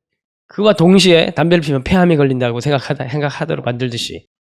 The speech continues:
이 다음에 그 자연스럽게 따라올 그 죄, 죄에 대한 대가, 그런 걸 동시에 떠올려 보라는 거예요.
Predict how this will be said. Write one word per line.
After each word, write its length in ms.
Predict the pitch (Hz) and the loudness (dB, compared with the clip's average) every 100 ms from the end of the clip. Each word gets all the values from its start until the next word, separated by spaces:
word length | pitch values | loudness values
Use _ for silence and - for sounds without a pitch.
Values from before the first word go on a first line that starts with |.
| _ | _
이 120 | 269 277 | 2 6
다음에 440 | 285 247 233 226 | 6 6 6 4
그 300 | - 202 208 - _ | 2 -4 -4 -6 _
자연스럽게 540 | - 226 302 247 240 185 | 0 4 4 2 -2 2
따라올 400 | 233 208 160 156 | 2 4 2 0
그 120 | 127 | -4
죄, 280 | - 135 135 | -4 -4 -4
죄에 320 | - 135 131 | -4 -4 -4
대한 320 | 127 117 95 | -4 -8 -6
대가, 380 | - - - - _ _ | -6 -6 -6 -8 _ _
그런 160 | - 143 | -10 -8
걸 80 | 127 | -6
동시에 500 | 120 120 139 113 110 _ - | -8 -8 -8 -10 -12 _ -8
떠올려 280 | 294 330 214 | 0 2 2
보라는 320 | 139 113 104 | -2 -6 -12
거예요. 160 | - | -20